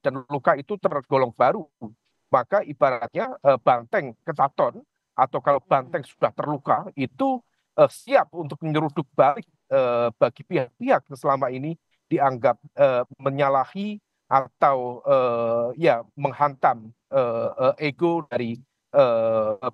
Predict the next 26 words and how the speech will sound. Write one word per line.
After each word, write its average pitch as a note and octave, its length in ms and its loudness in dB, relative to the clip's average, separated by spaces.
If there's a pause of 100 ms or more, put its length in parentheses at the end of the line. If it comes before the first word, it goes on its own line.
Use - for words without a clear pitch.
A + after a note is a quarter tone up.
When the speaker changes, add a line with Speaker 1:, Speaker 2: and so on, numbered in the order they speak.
Speaker 1:
banteng A#2+ 400 -2
itu C3+ 80 -12
sendiri. B2 340 -6 (460)
Kalau A#3 320 2
selama A3+ 560 0
ini, G#3+ 160 -6
Mbak, A#2 200 0 (200)
eh, E3+ 160 4
setidaknya F#3+ 720 -2 (160)
titik - 480 -8
kulminasi F#3+ 640 0
itu E3+ 240 -4
ada F#3 240 4
di E3 160 -10
dua D3 320 0
hal. A#2+ 320 -4 (400)
Pertama D#3+ 560 0
ya, G#2 160 -14 (160)
eh, C#3+ 160 -2
ketika F3+ 400 -2
kemarin, F3+ 560 -2 (340)
eh, C#3 320 4
Pak D#3 240 -2
Jokowi E3 360 -8
semakin - 360 -12
vulgar C#3+ 440 -2